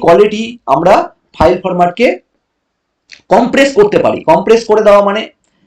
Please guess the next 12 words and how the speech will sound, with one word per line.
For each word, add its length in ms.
সেটাকে 260
কম্প্রেস 340
করে 140
আমরা 160
যে 120
কোনো 120
ফাইলে 280
আপলোড 280
করে 160
সেটাকে, 240
সেটাকে 380
আবার 140